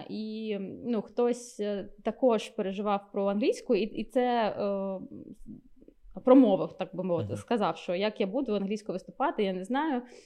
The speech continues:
Speaker 1: І, е, на що організатор сказав, що, е, не переживайте, у, е,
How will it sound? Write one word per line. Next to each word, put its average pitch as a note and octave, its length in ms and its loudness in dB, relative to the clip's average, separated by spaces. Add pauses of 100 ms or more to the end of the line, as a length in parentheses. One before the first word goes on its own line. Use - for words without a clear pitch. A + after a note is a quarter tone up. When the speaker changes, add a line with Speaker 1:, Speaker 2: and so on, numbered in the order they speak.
(160)
Speaker 1:
І, G3+ 300 -4
е, G3 140 -2
на G3+ 80 -4
що B3 200 -4
організатор A3 460 -4
сказав, G#3+ 340 -6
що, G3+ 400 -2 (340)
е, G3+ 360 -6
не A3+ 120 -4
переживайте, A#3+ 840 0
у, A3+ 480 -2
е, G3+ 480 -2